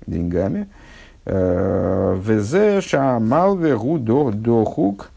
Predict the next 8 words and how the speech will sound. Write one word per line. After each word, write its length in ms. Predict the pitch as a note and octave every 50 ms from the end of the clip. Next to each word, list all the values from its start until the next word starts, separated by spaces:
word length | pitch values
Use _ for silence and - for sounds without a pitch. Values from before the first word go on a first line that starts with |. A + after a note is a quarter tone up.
| - - - - -
гу 280 | G#2+ G#2 G#2 C#3 E3+
мипней 480 | F#3+ F#3 D#3 A#2+ - C#3+ D#3 E3+ E3+ E3+
аголус». 520 | E3 D3+ C3 B2 C3+ C#3+ A#2+ F2 B1 -
Так, 200 | - - - -
э, 380 | A2 G2 G2+ G2 G2 G2+ G2+ F#2 F2+ - - - - - - - - - - - - - - - - - - -
еще 240 | - G2+ - - F2
раз, 140 | - - -
значит, 240 | - - - -